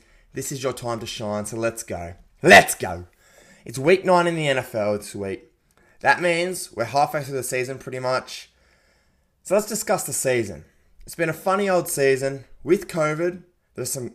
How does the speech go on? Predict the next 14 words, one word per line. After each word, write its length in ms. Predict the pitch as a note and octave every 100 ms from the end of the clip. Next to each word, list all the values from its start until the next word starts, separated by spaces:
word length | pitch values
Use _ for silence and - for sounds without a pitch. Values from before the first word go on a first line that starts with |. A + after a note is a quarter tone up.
| -
you 180 | G3 A3
know, 140 | D#3+
there's 140 | D#3+
some 160 | D#3+ D3+
games 240 | D3 D3+
with 100 | C3+
no 240 | A#2+ C#3+ C#3+
crowds, 640 | - C#3+ C3 C3+ - - _ _ _ _ _ -
games 240 | D#3 E3+
with 80 | C#3+
some 300 | - C#3 C#3+
crowd, 360 | - C#3+ C3+ C3
like, 140 | A2+
limit-, 440 | A2+ D#3 D3 -